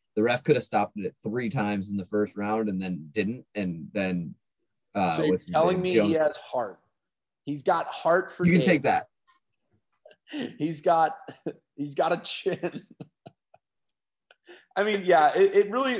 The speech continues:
Speaker 2: the, the, the reason why I'm here is 'cause I thought this was gonna be close. I, I don't think it's gonna be officially tracked. I thought this was gonna be closer to even because of the fact that, that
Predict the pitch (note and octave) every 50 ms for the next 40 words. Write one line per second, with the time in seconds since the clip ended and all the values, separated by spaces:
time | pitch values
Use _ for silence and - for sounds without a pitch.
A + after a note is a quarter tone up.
0 | - E3 D#3+ F#3 F3+ - D#3+ E3+ F#3 F3 E3 - _ - - - - - F3 F3+
1 | G3 A#3 C4 B3 A#3 G#3+ G3 F#3+ F#3 F3+ E3+ D#3+ D#3 D3+ D#3 D#3+ D3+ C3+ - -
2 | C#3+ B2+ B2+ C3 C#3+ - - D#3 D3 - C#3 B2+ A#2+ B2+ B2 C3 B2 A#2+ A#2 B2
3 | B2 A#2+ A#2 A#2 A2+ - _ _ _ _ _ _ _ _ _ _ - - - -
4 | D#3 D3+ C#3+ D3+ E3 E3 E3 - - D3+ C#3+ - D3 D#3+ E3+ F#3+ F#3 F3 F#3 F3
5 | E3+ D3+ - - D#3 D3+ D#3 D#3 D3 - D#3 D3+ C#3+ D3+ C#3 - D3+ C#3 C3+ C3
6 | - - _ _ _ _ _ _ _ _ - C#3 D#3+ F3+ G3 G3+ A3+ A3 A3 F#3+
7 | F#3+ D#3 E3+ F3 D#3 E3 E3+ D#3+ D#3 C#3+ D3+ - - - - C#3+ C#3 D3 D#3 D3+
8 | - F3 E3 E3 E3 E3 E3 - _ _ _ _ _ _ _ _ _ _ _ _
9 | _ _ _ - - - D3 C#3 C3+ B2 B2 A2 G#2+ G2+ G2+ G#2 - _ _ _
10 | _ - C3+ B2+ - - D#3 D3+ C#3 C#3+ C#3 C3 - - C3+ B2+ B2 B2 - -
11 | B2+ A#2 A2 - _ _ _ _ _ _ C3 B2 A#2+ A#2 G#2+ G2+ -